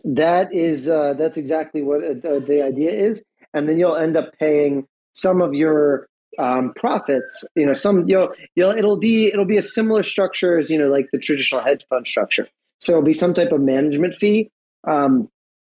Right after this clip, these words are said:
you know, that will be associated with just, um, your account copy trading. And then there'll be a performance fee where, you know, if you profit from it, some of the profits will go back to the trader that, uh, you know, was essentially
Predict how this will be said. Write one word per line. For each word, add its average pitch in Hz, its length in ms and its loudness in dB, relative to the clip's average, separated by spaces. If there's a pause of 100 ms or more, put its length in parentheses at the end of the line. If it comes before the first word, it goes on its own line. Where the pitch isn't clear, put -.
(280)
you 143 120 4
know, 147 140 4
that 143 200 2
will 143 140 4
be 143 320 4
associated 147 680 0
with 139 120 0
just, 147 400 -2 (360)
um, 131 400 0 (380)
your 147 320 0
account 143 500 -4
copy 131 280 -2
trading. 170 680 0
And 151 160 2
then 151 80 4
there'll 156 180 4
be 151 100 4
a 147 40 2
performance 139 580 0
fee 113 220 0
where, 120 400 0 (200)
you 143 100 2
know, 139 80 2
if 123 80 -4
you 139 100 2
profit 160 460 -2
from 143 180 0
it, 131 100 -4
some 151 140 0
of 143 60 0
the 135 80 0
profits 135 480 -4
will 139 80 0
go 135 180 0
back 131 300 -2
to - 100 -4
the 127 100 -2
trader 127 480 0 (280)
that, 127 320 0
uh, 127 320 0 (220)
you 147 80 0
know, 147 80 2
was 139 140 4
essentially 143 800 2